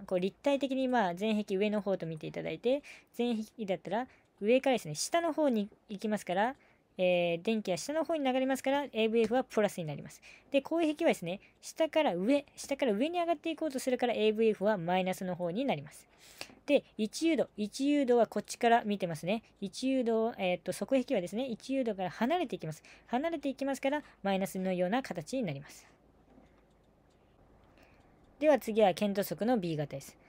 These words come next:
検討速のB型、検討速は基本右側にあります。右側に。で、えー、これもA型と一緒なんですけど、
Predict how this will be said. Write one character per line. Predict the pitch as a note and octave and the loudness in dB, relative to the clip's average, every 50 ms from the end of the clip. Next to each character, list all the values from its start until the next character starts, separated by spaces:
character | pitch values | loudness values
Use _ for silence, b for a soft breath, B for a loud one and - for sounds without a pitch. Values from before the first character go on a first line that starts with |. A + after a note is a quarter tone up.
| b b b b | b b b b
検 | - A#3+ A#3+ A#3 - - C4 - - | -2 -2 0 -2 -2 -6 -6 0 0
討 | A3+ G#3+ | 2 2
速 | - G3+ F#3 G3 | 2 0 -2 -2
の | F#3 F3 | -2 -2
B | E3+ F3+ F3+ | 0 0 0
型、 | E3 F3+ - F#3 F#3+ | 0 2 2 2 0
検 | - - G#3 G3 - | 0 0 -4 -2 -2
討 | G3+ | -4
速 | - F#3+ F3+ G3+ | -4 -2 -2 -2
は | F3+ | -2
基 | D#3+ - F3+ | -2 -4 -6
本 | - G3 F3+ E3 E3 | -4 -4 -2 -2 -2
右 | F3 F3 F#3 A3 A3 | -4 -2 -2 0 4
側 | A3+ A3+ G#3+ G#3+ | 4 4 4 4
に | A3+ C#4 B3+ | 4 4 2
あ | F3+ | 2
り | C3+ | 0
ま | C#3 C#3 | -4 -12
す。 | - - - _ _ _ | -18 -20 -20 _ _ _
右 | - F3+ E3 D#3 D#3 | -6 -6 -4 -4 -4
側 | D3+ D3 | -4 -6
に。 | D3 D3+ - _ _ _ _ _ _ _ _ _ _ _ _ _ b b b b b b b b b - | -6 -10 -12 _ _ _ _ _ _ _ _ _ _ _ _ _ b b b b b b b b b -2
で、 | D4 E4 D#4 b b b - | 0 0 0 b b b 2
え | C4 B3+ | 2 4
ー、 | B3 | 4
こ | - D4 | 6 4
れ | D#4+ | 4
も | E4 E4+ C4+ | 4 4 4
A | B3+ A#3+ B3 | 6 6 6
型 | B3 B3 - A#3+ | 6 4 2 2
と | - - | 2 2
一 | A3+ | 2
緒 | A3 - A3+ | 2 2 0
な | G3 F3+ | -2 -2
ん | |
で | D#3 | -4
す | D3+ - | -4 -2
け | F3 | 0
ど、 | F3 G#3+ C4 | 0 0 0